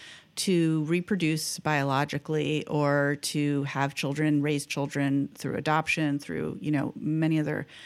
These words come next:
ways. Um, a-, a-, and I think for, for,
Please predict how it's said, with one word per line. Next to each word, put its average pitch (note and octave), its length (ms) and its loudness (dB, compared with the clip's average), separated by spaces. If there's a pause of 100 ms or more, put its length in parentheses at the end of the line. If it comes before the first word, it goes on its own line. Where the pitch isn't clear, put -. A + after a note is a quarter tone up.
(360)
ways. G3+ 440 2 (340)
Um, D3+ 640 4 (1800)
a-, - 140 0 (100)
a-, - 160 0
and A3+ 200 4
I A3+ 120 2
think B3+ 240 0
for, G#3+ 420 2
for, F#3 1080 0